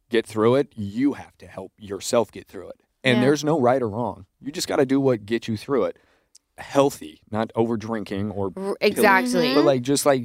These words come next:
Speaker 1: like I said, celebrating with a glass of eggnog for me was for my dad. Pistachios, that was for my dad. They're just
Speaker 3: Yeah.
Speaker 1: little things that I do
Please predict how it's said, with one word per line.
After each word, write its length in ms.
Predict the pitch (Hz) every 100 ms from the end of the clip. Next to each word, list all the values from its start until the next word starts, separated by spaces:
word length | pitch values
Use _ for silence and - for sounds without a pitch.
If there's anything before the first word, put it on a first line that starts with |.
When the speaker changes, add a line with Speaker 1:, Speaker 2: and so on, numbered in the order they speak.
| 120
Speaker 1:
like 200 | 120 117
I 60 |
said, 300 | 117 135 98
celebrating 840 | - 123 117 113 117 113 113 113 107
with 280 | 113 107 -
a 240 | 104 104
glass 480 | 98 104 110 104 -
of 140 | 107 107
eggnog 420 | 120 104 87 82
for 140 | - 98
me 240 | 95 98
was 280 | 92 98 92
for 200 | - 104
my 160 | 101
dad. 340 | 101 110 92 - _ _ -
Pistachios, 1080 | 120 - 127 123 120 - 95 82 92 - -
that 180 | 90 90
was 180 | 101 -
for 220 | 107 107
my 180 | 107 107
dad. 260 | 117 87
They're 100 | 101
just 260 | 185 180 170
Speaker 3:
Yeah. 40 |
Speaker 1:
little 180 | 151 160
things 360 | - 151 131 107
that 140 | 110 -
I 240 | 110 123 123
do 340 | 107 101 101